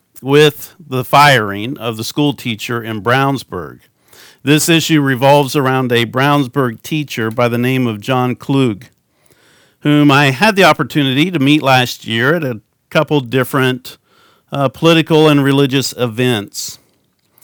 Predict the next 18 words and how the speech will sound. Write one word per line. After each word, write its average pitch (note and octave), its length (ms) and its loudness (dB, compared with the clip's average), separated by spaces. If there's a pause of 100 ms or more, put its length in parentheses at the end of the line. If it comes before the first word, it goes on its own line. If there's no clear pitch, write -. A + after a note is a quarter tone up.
(380)
John D3 420 4
teaches C#3+ 720 -4
orchestra A#2 640 -2
and A#2 200 -6
was A2 360 -4
forced D#3 400 -2
to C#3 80 -4
resign A#2 520 -2
by A2 160 0
the G#2+ 80 -4
Brownsburg A#2+ 680 -4
School F#3 360 2
District G2 600 -8
because B2 420 -2
of A2+ 140 -8
his A#2 260 -4
refusal B2+ 1000 -6
to A#2 400 -4